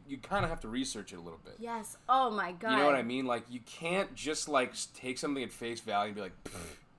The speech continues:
Speaker 1: fuck that."
Speaker 2: Mm-hmm.
Speaker 1: There's no way. I hate when people do that. It drives me crazy. You can't just, like, immediately take something at face value and say, "You know what? No."
Speaker 2: That's, like, the best part about, you know, having a human brain is, like, you can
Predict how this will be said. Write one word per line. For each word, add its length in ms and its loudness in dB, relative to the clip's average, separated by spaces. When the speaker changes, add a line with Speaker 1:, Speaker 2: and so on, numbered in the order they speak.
Speaker 1:
fuck 340 -2
that." 320 -12
Speaker 2:
Mm-hmm. 360 -6
Speaker 1:
There's 160 -6
no 240 4
way. 520 4
I 120 4
hate 320 2
when 120 0
people 260 -4
do 200 -8
that. 220 -10
It 80 -12
drives 260 0
me 120 -12
crazy. 440 -10
You 140 -10
can't 440 -4
just, 280 -8
like, 160 -2
immediately 880 0
take 260 -6
something 320 -2
at 80 -4
face 280 -6
value 360 2
and 100 -8
say, 220 -6
"You 80 -6
know 140 -2
what? 200 -2
No." 220 -8
Speaker 2:
That's, 360 -6
like, 240 -4
the 80 -2
best 400 -6
part 200 -4
about, 320 -4
you 100 -8
know, 140 -8
having 380 -4
a 60 -6
human 380 -6
brain 280 -6
is, 140 -10
like, 180 -6
you 80 -8
can 260 -4